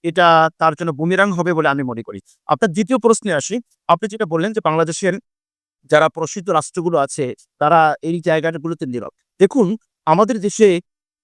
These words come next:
প্রকৃতপক্ষে যদি আপনি পলিটিশিয়ান বলেন, যারা পলিটিক্স করে,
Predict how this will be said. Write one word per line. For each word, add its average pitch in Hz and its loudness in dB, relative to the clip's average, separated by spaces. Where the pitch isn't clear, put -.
প্রকৃতপক্ষে 220 0
যদি 196 2
আপনি 196 0
পলিটিশিয়ান 175 -2
বলেন, 135 2
যারা 170 4
পলিটিক্স 185 -2
করে, 127 -2